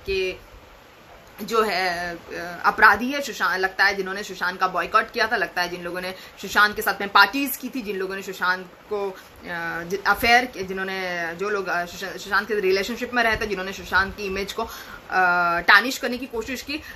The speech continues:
Republic Channel ने उनके ऊपर शिक-, शिकंजा जकड़ रखा है, उनको पूरी तरह से उनकी लालत, म-, लानत, मलामत करने का कार्यक्रम शुरू रखा है। ये मुहिम जो है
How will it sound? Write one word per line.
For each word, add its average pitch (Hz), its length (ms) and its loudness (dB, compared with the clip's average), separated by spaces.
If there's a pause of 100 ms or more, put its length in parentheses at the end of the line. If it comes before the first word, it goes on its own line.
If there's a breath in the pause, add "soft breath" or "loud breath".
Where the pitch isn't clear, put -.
(160)
Republic 233 420 2
Channel 220 520 0
ने 208 200 -2
उनके 208 240 -6
ऊपर 233 120 -4
शिक-, 196 360 -4
शिकंजा 240 400 2
जकड़ 196 280 0
रखा 190 240 2
है, 220 160 0
उनको 214 340 -2
पूरी 254 480 -4
तरह 208 220 2
से 214 120 -2
उनकी 208 160 -4
लालत, 190 360 4
म-, 175 280 -6
लानत, 196 360 4 (120)
मलामत 190 400 2
करने 196 220 -4
का 190 400 6
कार्यक्रम 185 460 2
शुरू 202 220 -2
रखा 196 220 2
है। 220 80 6
ये 240 60 0
मुहिम 247 400 -2
जो 277 140 4
है 247 260 4